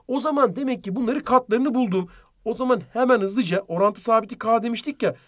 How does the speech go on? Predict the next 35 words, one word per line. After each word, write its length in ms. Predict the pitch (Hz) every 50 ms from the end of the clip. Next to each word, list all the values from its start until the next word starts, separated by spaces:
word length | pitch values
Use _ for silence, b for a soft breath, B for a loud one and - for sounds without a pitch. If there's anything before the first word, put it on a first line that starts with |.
| b b
İşte 260 | b 190 - 254 233 254
bunların 220 | 285 269 247 247
yanına 260 | 285 262 202 175 196
da 80 | 277 226
böyle 140 | 254 240 240
ufak 320 | 247 180 277 262 254 -
K'lar 340 | - 226 208 214 262 262 -
koyabiliriz. 380 | 240 247 240 208 180 240 240 -
Çünkü 200 | - 247 269 269
katları 440 | - - 220 214 - 226 233 247 214
da 60 | 208
olabilir. 360 | 185 175 170 165 247 285 - b b b b b b b
Y'ye 400 | 180 180 269 302 311 294 285 294
de 120 | 285 277 226
ben 200 | 262 254 233 226
ne 80 | 196
demiş 240 | 202 185 170 - -
oldum? 320 | 160 160 170 240 269 247 - b b b b b -
Yirmi 320 | 170 214 262 269 269 277
K 240 | - 247 220 208 185
demiş 220 | 180 175 170 -
oldum. 300 | 190 175 185 240 247 240 b b b b b -
En 180 | 285 330 320 285
sonunda 280 | - 233 208 190 170
da 80 | 156 151
Z'ye 400 | 139 139 254 285 277 233 208 185
de 100 | 254 254
ne 80 | 247
demiş 220 | 226 208 185 - 190
oldum? 300 | 170 170 196 262 247 b b b b b b b
Yirmi 400 | 160 196 269 277 247 262 220 175
dört 280 | 277 320 311 - -
K 260 | - 233 254 254 254 226
demiş 240 | 240 226 196 -
oldum. 200 | 214 190 147 131